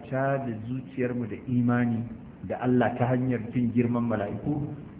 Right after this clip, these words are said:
Wataƙila in Allah ya kai mu a karatunmu na sati mai zuwa, sai mu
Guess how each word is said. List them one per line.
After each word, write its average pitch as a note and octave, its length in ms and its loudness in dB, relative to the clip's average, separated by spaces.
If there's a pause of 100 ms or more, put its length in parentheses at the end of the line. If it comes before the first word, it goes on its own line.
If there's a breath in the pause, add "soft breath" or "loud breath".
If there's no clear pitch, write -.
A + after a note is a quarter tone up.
(120)
Wataƙila A#2 440 0
in B2 80 -4
Allah A#2+ 200 4
ya A2 80 4
kai A2+ 160 2
mu A2+ 100 0
a G#2 160 -2
karatunmu G#2+ 640 0
na G#2+ 460 4 (1000)
sati A#2 320 2
mai G#2 240 0
zuwa, C#3+ 420 4 (720)
sai B2 200 2
mu A#2 140 0